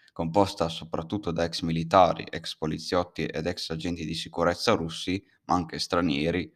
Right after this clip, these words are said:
tra cui soprattutto serbi, sta combattendo soprattutto nel conflitto in Ucraina. Il gruppo, che secondo le stime conta circa diecimila uomini, è considerato uno dei gruppi di mercenari più efficienti al mondo,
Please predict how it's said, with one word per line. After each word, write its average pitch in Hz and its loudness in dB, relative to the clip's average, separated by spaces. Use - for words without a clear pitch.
tra 82 -8
cui 85 -6
soprattutto - -6
serbi, 82 -2
sta - 2
combattendo 101 4
soprattutto 90 -2
nel 82 0
conflitto 82 -6
in 73 -2
Ucraina. 80 -4
Il 156 -2
gruppo, 90 0
che 78 -4
secondo 82 -2
le 82 0
stime 85 -2
conta 82 -4
circa 82 -2
diecimila 87 0
uomini, 85 0
è 110 -4
considerato 117 2
uno 95 4
dei 98 4
gruppi 90 -2
di 85 -2
mercenari 92 0
più 80 -2
efficienti 82 -4
al 78 -2
mondo, 82 2